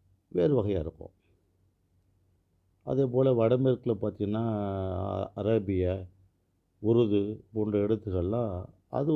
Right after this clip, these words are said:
மாறுபட்டு இருக்கும். இவ்வாறு பார்த்தீங்கன்னா, ஒவ்வொரு எழுத்து முறைக்கும் ஒவ்வொரு பெயர் இருக்குது. அதுதான் நமக்கு வந்து பார்த்தீங்கன்னாக்கா, ஆப்பு எழுத்துக்கள், சித்திர எழுத்துகள்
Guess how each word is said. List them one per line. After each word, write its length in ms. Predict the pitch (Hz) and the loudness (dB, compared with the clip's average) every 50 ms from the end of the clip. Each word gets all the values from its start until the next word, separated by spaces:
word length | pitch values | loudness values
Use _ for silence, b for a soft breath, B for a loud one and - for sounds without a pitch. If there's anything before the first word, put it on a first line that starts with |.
| 139 127 113 98 87 - - _ _ _ _ _ _ _ _ _ _ _ _ - | 2 2 2 0 -2 -4 -8 _ _ _ _ _ _ _ _ _ _ _ _ -10
மாறுபட்டு 540 | 98 110 120 123 117 104 95 92 - 90 | -4 0 0 0 0 0 -4 -6 -6 -8
இருக்கும். 300 | 85 80 - - - - _ _ _ _ _ _ _ _ _ _ _ _ _ _ _ _ _ _ _ - | -10 -10 -10 -16 -20 -20 _ _ _ _ _ _ _ _ _ _ _ _ _ _ _ _ _ _ _ -6
இவ்வாறு 400 | - 107 107 123 131 135 147 139 | -4 0 2 2 4 4 2 0
பார்த்தீங்கன்னா, 720 | - 113 110 - 107 107 110 117 113 92 82 87 107 - 135 - | -2 -4 -6 -4 -4 -4 -2 -2 -2 -2 -4 -4 -6 -10 -10 -6
ஒவ்வொரு 460 | 95 101 107 117 120 127 131 117 113 | -2 -2 0 0 0 0 0 2 2
எழுத்து 360 | 104 107 110 127 127 - 135 | 0 0 -2 -4 -6 -6 -6
முறைக்கும் 680 | 120 110 92 95 92 90 - 117 104 90 73 82 90 - _ _ _ _ _ _ _ _ _ _ _ _ _ _ _ _ _ _ | -4 -2 -2 -4 -4 -4 -6 -6 -6 -6 -6 -10 -12 -16 _ _ _ _ _ _ _ _ _ _ _ _ _ _ _ _ _ _
ஒவ்வொரு 440 | - - 147 143 131 131 127 113 110 101 95 90 85 82 82 87 - - _ _ _ _ _ _ _ _ - | -6 0 0 2 2 2 2 2 2 2 2 2 0 -2 -4 -8 -10 -14 _ _ _ _ _ _ _ _ -4
பெயர் 220 | - 113 117 113 | 0 2 2 2
இருக்குது. 460 | 104 92 92 104 104 - 110 85 - - _ _ _ _ _ _ _ _ _ _ _ _ _ _ _ _ _ _ _ _ _ _ _ _ _ _ | 2 2 0 -2 -2 -2 -4 -4 -4 -12 _ _ _ _ _ _ _ _ _ _ _ _ _ _ _ _ _ _ _ _ _ _ _ _ _ _
அதுதான் 600 | - 87 104 117 131 123 131 156 170 170 147 135 | -6 -4 0 0 0 0 0 -2 0 0 0 0
நமக்கு 320 | 120 113 113 110 101 - | 0 0 -2 -4 -4 -2
வந்து 220 | 107 107 110 117 117 | -2 -2 0 -2 -4
பார்த்தீங்கன்னாக்கா, 920 | 113 107 101 95 98 95 90 87 85 85 85 - 113 120 117 107 98 92 | -4 -4 -4 -4 -4 -6 -6 -6 -6 -8 -8 -6 -4 -2 0 0 0 0
ஆப்பு 420 | 90 92 98 107 104 - - 113 | 0 0 -2 -2 -4 -4 -2 -2
எழுத்துக்கள், 680 | 101 92 85 90 85 - - - - - 92 87 87 90 _ _ _ _ _ _ _ _ _ _ _ _ _ _ | 0 0 -2 -4 -6 -8 -14 -12 -6 -6 -4 -4 -4 -8 _ _ _ _ _ _ _ _ _ _ _ _ _ _
சித்திர 400 | _ - 95 92 - 127 113 110 | _ -14 -12 -6 -4 0 2 2
எழுத்துகள் 640 | 98 92 92 90 92 - 85 76 85 87 87 87 | 2 2 -2 -4 -6 -8 -6 -6 -6 -6 -6 -8